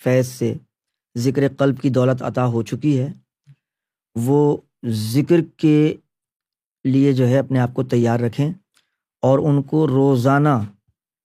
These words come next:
ذکر کرنا ہے۔ یعنی جن کو ذکر قلبی عطا ہو گیا ہے سرکار گوھر شاہی کے فیضان کرم سے، وہ اپنی روحانی ترقی کے لیے روزانہ کم سے کم پندرہ سے بیس منٹ نکالیں اور اس میں انہوں نے بلند آواز کے ساتھ ذکر جہر جس کو کہتے ہیں وہ کرنا ہے۔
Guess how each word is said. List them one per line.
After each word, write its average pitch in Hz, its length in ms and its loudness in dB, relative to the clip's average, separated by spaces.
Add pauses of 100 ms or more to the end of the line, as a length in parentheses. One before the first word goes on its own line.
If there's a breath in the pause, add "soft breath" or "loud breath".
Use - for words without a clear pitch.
(1040)
ذکر 123 360 0
کرنا 104 380 0
ہے۔ 101 60 -8 (1080)
یعنی 135 300 0
جن 139 240 -2
کو 156 160 0
ذکر 143 360 0
قلبی 139 360 0
عطا 131 260 0
ہو 131 240 0
گیا 127 200 4
ہے 123 100 0
سرکار 123 360 -2
گوھر 120 180 -2
شاہی 120 240 -2
کے 123 100 -2
فیضان 117 400 -2
کرم 127 260 0
سے، 131 220 0
وہ 131 180 0
اپنی 131 220 -2
روحانی 120 340 0
ترقی 127 380 -4
کے 127 100 -4
لیے 127 160 0
روزانہ 123 340 0 (100)
کم 127 140 -2
سے 123 140 -4
کم 143 200 -2
پندرہ 131 340 0
سے 131 140 -4
بیس 131 340 -2
منٹ 135 220 -2
نکالیں 117 420 -2 (520)
اور 139 140 0
اس 156 280 -4
میں 156 180 0
انہوں 143 220 0
نے 151 240 -4
بلند 143 360 0
آواز 123 260 0
کے 123 80 -4
ساتھ 127 300 -2
ذکر 135 420 -2
جہر 127 240 0
جس 120 140 -4
کو - 140 -8
کہتے 117 260 -8
ہیں 131 80 -4
وہ 127 80 -4
کرنا 117 400 -4
ہے۔ 143 100 -4